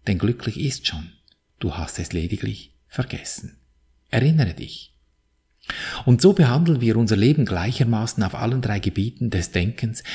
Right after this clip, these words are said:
des Fühlens und des Handelns. Und du wirst es erkennen an der Natur der schönen Bäume,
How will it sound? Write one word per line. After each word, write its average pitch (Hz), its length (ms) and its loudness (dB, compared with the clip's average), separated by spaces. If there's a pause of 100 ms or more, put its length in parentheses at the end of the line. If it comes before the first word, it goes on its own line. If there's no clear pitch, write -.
(140)
des - 180 2
Fühlens 110 520 2 (180)
und 117 220 2
des 151 160 2
Handelns. 80 500 -6 (160)
Und 107 180 2
du 139 80 4
wirst 170 220 4
es 113 80 2
erkennen 92 640 -4 (280)
an 87 240 -2
der 85 100 0
Natur 123 380 0
der 90 100 -4
schönen 82 320 -2
Bäume, 110 400 -2